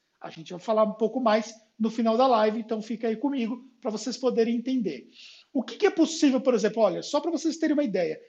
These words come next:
a gente tem um processo de previsibilidade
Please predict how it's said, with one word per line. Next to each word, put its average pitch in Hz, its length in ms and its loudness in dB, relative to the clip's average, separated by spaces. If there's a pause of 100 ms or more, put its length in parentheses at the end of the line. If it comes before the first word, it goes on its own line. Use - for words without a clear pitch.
a 247 80 -4
gente 415 220 -4
tem 330 140 2
um 302 40 0
processo 262 460 0
de 196 100 -10
previsibilidade 196 1040 2